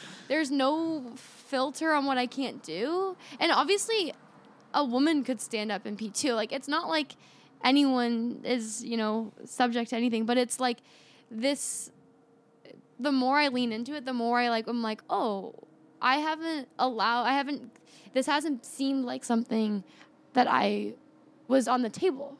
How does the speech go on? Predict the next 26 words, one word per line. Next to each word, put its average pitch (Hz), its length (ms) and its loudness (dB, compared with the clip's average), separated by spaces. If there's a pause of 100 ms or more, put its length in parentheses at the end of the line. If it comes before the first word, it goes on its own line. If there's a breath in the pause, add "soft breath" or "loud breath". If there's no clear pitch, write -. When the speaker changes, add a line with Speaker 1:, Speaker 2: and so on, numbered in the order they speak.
Speaker 2:
for 262 120 4
me 247 160 2
to 226 80 -6
do." 247 260 -6 (100)
And 254 120 4
Speaker 1:
Right. 269 80 6
Speaker 2:
now, 247 320 0 (500 loud breath)
why 262 100 6
not? 330 240 2 (180)
You 262 120 2
know, 285 380 6
let's 262 280 0
see. 349 220 4
How, 220 280 0
like, 240 180 2 (120)
is 247 120 0
that 254 180 4
fun? 349 320 -2
Cool. 233 320 -2 (100)
Yeah. 285 260 2
You 254 160 0
know, 262 200 2
like, 262 220 2 (480 loud breath)
kind 269 240 4
of, 254 320 2 (1080)
um, 214 680 -2